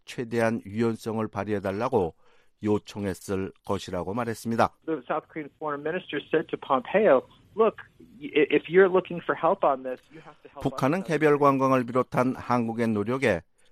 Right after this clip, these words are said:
Speaker 1: 별다른 반응을 보이지 않은 채 침묵을 지키고 있습니다.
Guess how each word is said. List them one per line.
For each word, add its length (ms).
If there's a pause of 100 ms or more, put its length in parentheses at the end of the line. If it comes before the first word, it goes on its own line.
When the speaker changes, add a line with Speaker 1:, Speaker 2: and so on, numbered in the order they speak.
(140)
Speaker 1:
별다른 540
반응을 540
보이지 420
않은 240
채 380
침묵을 560
지키고 380
있습니다. 400